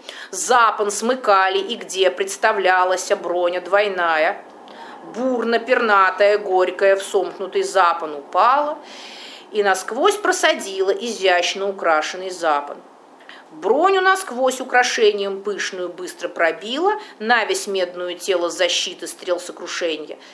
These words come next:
часто его защищавшую самую навесь пронзила и рассекла могучая верхнюю кожу героя.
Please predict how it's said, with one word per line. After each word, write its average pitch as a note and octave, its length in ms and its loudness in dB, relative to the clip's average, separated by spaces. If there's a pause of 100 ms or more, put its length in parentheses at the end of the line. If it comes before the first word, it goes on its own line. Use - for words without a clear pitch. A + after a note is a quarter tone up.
(100)
часто G3+ 420 0
его F3+ 220 0
защищавшую B3 1040 -2
самую G3+ 560 0
навесь F#3+ 340 -2
пронзила G#3 580 -2
и C#4+ 120 -2
рассекла A3+ 640 2
могучая F#3 600 -2
верхнюю F3+ 440 -4
кожу E3 320 -8
героя. E3+ 420 -4